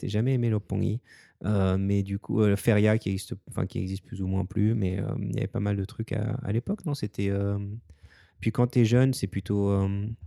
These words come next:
plutôt cool. T'as pas mal de, euh, puis en plus, tu sais, c'est safe quand même, le Japon. Donc, c'est aussi un énorme avantage.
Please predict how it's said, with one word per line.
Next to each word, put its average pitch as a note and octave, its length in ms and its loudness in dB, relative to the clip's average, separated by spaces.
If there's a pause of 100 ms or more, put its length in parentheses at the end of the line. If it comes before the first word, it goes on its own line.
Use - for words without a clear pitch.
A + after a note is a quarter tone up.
(460)
plutôt A2 220 -2
cool. A#2+ 360 0
T'as - 80 -10
pas G2 100 -4
mal F#2+ 200 -2
de, F#2 500 -2 (440)
euh, G#2+ 220 -6 (100)
puis A#2+ 120 0
en A#2+ 40 2
plus, D3 120 -4
tu - 120 -10
sais, D#3+ 120 -4
c'est B2+ 100 0
safe C3+ 300 -2
quand - 100 -4
même, G#2+ 160 0
le G2+ 80 2
Japon. G2+ 360 -4 (120)
Donc, F#2 160 0
c'est - 100 -6
aussi G#2 200 -2
un G#2+ 40 -2
énorme G#2 220 0
avantage. G#2 540 0